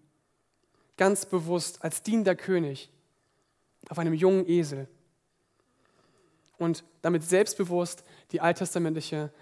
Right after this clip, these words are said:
Prophezeiung erfüllt, die wir gleich im nächsten Vers lesen werden. Doch was macht dieses Erscheinungsbild dieses Königs, der jetzt nach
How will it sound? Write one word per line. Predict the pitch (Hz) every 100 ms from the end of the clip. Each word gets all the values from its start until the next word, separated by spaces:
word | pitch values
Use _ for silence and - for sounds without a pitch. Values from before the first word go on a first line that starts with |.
| - -
Prophezeiung | 160 165 - 156 143 139 139 _
erfüllt, | 156 147 - 139 - -
die | 151
wir | 143
gleich | 147 139
im | 156
nächsten | 151 151 165
Vers | 175 156
lesen | 175 165 143
werden. | 139 139 - _ _ _ _ _ _ _ _ _ _ _ _ _ _ _ _ _ _ _ _ _ _ - - -
Doch | - 120
was | 190 233 214
macht | 196 214 - -
dieses | 247 247 240 - - - -
Erscheinungsbild | 185 - 220 233 214 - 165 151 -
dieses | 185 175 175
Königs, | - 240 226 170 151 - - _ _ _ -
der | 202
jetzt | 208 214
nach | 202